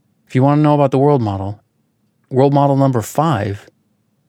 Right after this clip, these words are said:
I'm gonna talk about that next over on Retrace Paid. We talk about sex. There's sex in it. If you needed some sex,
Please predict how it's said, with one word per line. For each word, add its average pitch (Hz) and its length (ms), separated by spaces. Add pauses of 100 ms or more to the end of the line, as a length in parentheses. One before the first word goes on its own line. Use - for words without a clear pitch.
I'm - 20
gonna 107 140
talk 117 180
about 117 140
that 110 160
next 110 240
over 104 160
on 101 100
Retrace 101 340
Paid. 104 220
We 104 80
talk 117 240
about 104 220
sex. - 760 (840)
There's 120 180
sex 175 300
in 131 140
it. 123 160 (1160)
If 113 120
you 117 100
needed 131 280
some 143 140
sex, 139 540